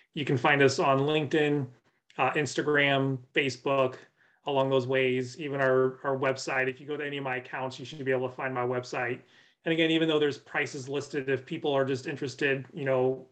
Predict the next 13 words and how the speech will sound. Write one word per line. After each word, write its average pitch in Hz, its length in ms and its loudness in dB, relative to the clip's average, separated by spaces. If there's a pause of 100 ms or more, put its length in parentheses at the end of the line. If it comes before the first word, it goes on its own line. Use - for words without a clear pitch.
we 160 220 -6
don't 160 240 0
do 156 160 -2
just 147 300 -4
the 127 80 -8
physical 139 420 -4
training, 135 380 -2
but 131 160 -2
also 127 420 0
the 123 220 -4
academic 131 480 -4
skills 139 360 -4
training, 180 420 -4